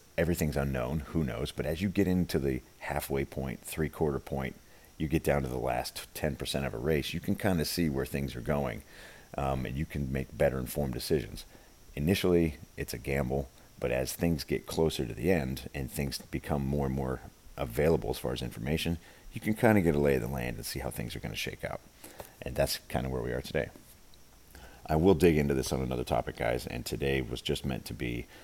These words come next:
um, the, the takeaway. Regardless of what your decision is, you should be working on making yourself, um, more survivable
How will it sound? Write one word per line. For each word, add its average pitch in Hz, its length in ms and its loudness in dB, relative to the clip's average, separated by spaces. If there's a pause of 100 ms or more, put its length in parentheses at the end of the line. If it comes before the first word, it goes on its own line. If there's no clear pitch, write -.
(260)
um, 60 400 -2 (680)
the, - 160 -2
the - 160 -4
takeaway. 80 680 6 (600)
Regardless 78 540 2
of 80 60 2
what 73 80 0
your 65 80 0
decision 69 440 0
is, 67 200 0
you 65 80 -6
should 58 120 -6
be 62 120 -8
working 69 640 -2
on 64 400 -4
making 62 260 -6
yourself, - 480 -6 (140)
um, - 320 -8 (1000)
more 78 320 4
survivable - 760 0